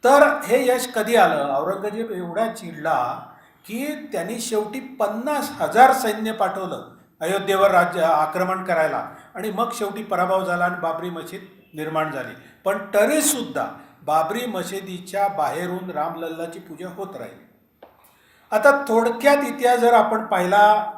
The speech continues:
बाबरी मशिदीचा, तर तेव्हापासून जो बाबरी मशीद जी तयार झाली, तिथे मुस्लिमांनी फार कधी काही प्रार्थना के-, म्हणजे त्यांची नमाज पडला असं कधी झालं नाही, पण रामलल्लाची पूजा थांबली असं पण कधीही झालं नाही.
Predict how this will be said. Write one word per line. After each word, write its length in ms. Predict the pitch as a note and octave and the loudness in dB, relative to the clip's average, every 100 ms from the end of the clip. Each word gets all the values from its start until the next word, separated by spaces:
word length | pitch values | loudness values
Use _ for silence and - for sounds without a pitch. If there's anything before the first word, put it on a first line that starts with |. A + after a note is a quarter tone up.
| - | -2
बाबरी 300 | D#3+ D#3+ F#3+ | -2 -2 -6
मशिदीचा, 800 | F3+ E3+ E3+ D#3 D#3 D#3 D3+ - - - _ - | -6 -6 -8 -12 -8 -4 -4 -4 -10 -20 _ -4
तर 160 | G#3+ A#3 | -2 -2
तेव्हापासून 960 | - F#3+ F3+ G3 C4+ B3+ A3+ A3+ A3+ | -4 -6 0 4 4 6 4 2 -2
जो 280 | A3 A3 A#3 | -2 0 2
बाबरी 380 | G3+ F#3 G3 A3+ | 4 2 2 -2
मशीद 440 | G#3 F3+ - G#3 - - _ _ - | -4 -6 -8 -10 -10 -18 _ _ -16
जी 200 | D3 F#3+ F3+ | -14 -8 0
तयार 240 | F3+ F#3 | 2 4
झाली, 460 | F3 E3+ D#3 A#2 - - _ | 2 0 -2 -8 -14 -20 _
तिथे 220 | E3+ F3+ | -12 -8
मुस्लिमांनी 640 | F#3 E3 - F3+ F#3+ G3 G3 - | -6 -6 -10 -8 -4 -4 -6 -2
फार 180 | F3 F#3 | 2 2
कधी 300 | - F#3 F3+ | 0 -6 -8
काही 380 | F3+ F3+ F#3 F#3 F#3 - _ | -6 -6 -6 -12 -16 -20 _
प्रार्थना 440 | D#3+ E3 E3 F#3 F3+ | -6 -6 -6 -6 -6
के-, 140 | F3+ | -6
म्हणजे 200 | D#3+ E3 | -10 -10
त्यांची 440 | E3 D#3+ D#3+ F3+ D#3+ | -10 -10 -8 -10 -8
नमाज 340 | D#3 F3+ G3+ | 0 4 4
पडला 320 | - F#3+ F3 F#3 | 2 -2 2 2
असं 220 | F3+ - | 2 -2
कधी 200 | F3+ F#3 | -8 -6
झालं 280 | E3+ E3+ E3 | -4 -4 -6
नाही, 140 | B2+ - - - _ - | -10 -14 -20 -20 _ -2
पण 160 | G3+ | 2
रामलल्लाची 840 | G3 E3+ G3 G#3 A3+ A3 A#3 A#3+ | 4 4 4 4 2 4 4 2
पूजा 340 | A#3 G#3+ F#3+ A3+ | -8 -6 2 2
थांबली 360 | G#3 G3 G#3+ | 2 -4 0
असं 240 | A#3 F#3+ A#3 | 0 0 -2
पण 180 | B3+ B3 | -6 -6
कधीही 300 | G3+ G#3 G3+ | -6 -6 -2
झालं 320 | E3 D#3 C#3 | -2 0 -4
नाही. 120 | C3 | -10